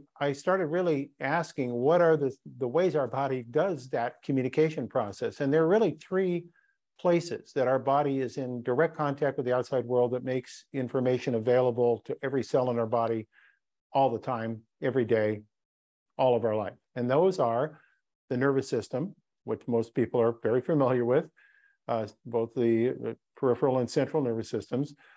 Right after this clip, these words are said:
Uh, secondly, are our mucosal surfaces, like the linings of our lungs and our, the, our, uh, digestive system and our skin,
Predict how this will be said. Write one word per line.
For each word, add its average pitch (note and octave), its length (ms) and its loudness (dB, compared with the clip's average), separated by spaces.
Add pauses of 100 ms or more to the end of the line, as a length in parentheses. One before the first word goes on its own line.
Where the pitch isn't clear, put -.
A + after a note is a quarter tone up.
(220)
Uh, B2+ 300 4 (120)
secondly, D#3+ 680 2
are C#3+ 300 0
our C3 60 -2
mucosal D#3+ 600 -2
surfaces, D3 640 -4 (160)
like B2 240 0
the B2 360 2
linings C3+ 460 0
of C3+ 160 0
our B2 180 2
lungs C#3 720 -2
and A#2 160 -6
our, A2 420 -2
the, B2+ 160 -4 (240)
our, G#2 320 -4 (480)
uh, A2+ 60 -8
digestive A#2+ 640 2
system C3 380 -2
and A2+ 100 -2
our G2+ 140 -6
skin, C3+ 520 0